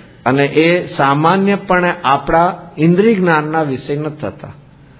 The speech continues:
મનથી વિચાર કરીએ જુદી વાત, પણ સામાન્યપણે પાંચ ઇન્દ્રિયના વિષયમાં તો કોણ આવે? પૂતગલ જ. અને એટલા માટે મુખ્યતા કોની વાત સા-, ચાલતી હોય છે?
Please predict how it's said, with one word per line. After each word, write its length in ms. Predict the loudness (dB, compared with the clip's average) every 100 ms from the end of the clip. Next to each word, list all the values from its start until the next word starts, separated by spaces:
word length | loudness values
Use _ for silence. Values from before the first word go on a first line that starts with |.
| -20 -20 -10
મનથી 500 | -2 0 0 2 2
વિચાર 360 | 2 2 2 0
કરીએ 260 | 0 -2
જુદી 240 | 0 2 2
વાત, 180 | 0 0
પણ 120 | -4
સામાન્યપણે 840 | 0 0 2 2 0 -2 0 0
પાંચ 480 | 0 0 0 0 -4
ઇન્દ્રિયના 340 | -2 0 0
વિષયમાં 540 | 0 0 0 0 0 -2
તો 100 | -2
કોણ 200 | 0 0
આવે? 200 | 2 0 0
પૂતગલ 400 | -2 0 -2 -2
જ. 40 | -8 -16 -20 -20 -16 -2
અને 140 | 0
એટલા 280 | 2 2 0
માટે 320 | 2 0 0
મુખ્યતા 480 | 0 0 -2 0 0
કોની 280 | 0 0 2
વાત 280 | 2 2 0
સા-, 460 | -2 -2 -12 -16 -4
ચાલતી 340 | -4 -2 -2
હોય 160 | 0 0
છે? 160 | -4